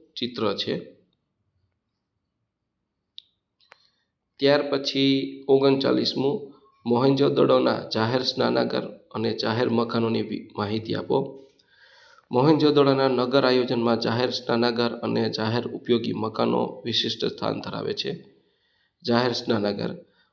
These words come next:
અહીંથી એક વિશાળ સ્નાનાગાર મળી આવ્યું છે. આ સ્નાન કુંડની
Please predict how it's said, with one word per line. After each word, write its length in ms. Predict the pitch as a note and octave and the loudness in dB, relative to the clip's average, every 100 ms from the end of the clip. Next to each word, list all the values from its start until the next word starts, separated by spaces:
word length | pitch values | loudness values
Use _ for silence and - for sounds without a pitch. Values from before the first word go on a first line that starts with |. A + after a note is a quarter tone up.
| - | -6
અહીંથી 480 | B2 D3 D3 D3 C#3+ | 0 2 0 0 2
એક 200 | C#3 - | 2 2
વિશાળ 460 | A#2 A#2 B2+ B2+ - | -2 0 0 0 -2
સ્નાનાગાર 600 | - B2 A#2+ A#2+ A#2 A#2 | -4 0 2 2 2 0
મળી 300 | G#2+ A2 A2 | 0 0 0
આવ્યું 360 | G2+ G#2 A2+ | 0 -2 -4
છે. 360 | A2+ G#2 - - _ _ _ | -4 -6 -8 -14 _ _ _
આ 320 | - B2 C3+ C3 | -2 2 2 2
સ્નાન 600 | - B2+ C3 C#3 C3+ - | -2 2 2 2 -2 -2
કુંડની 580 | B2+ A#2+ B2+ A#2+ - | -2 2 2 2 0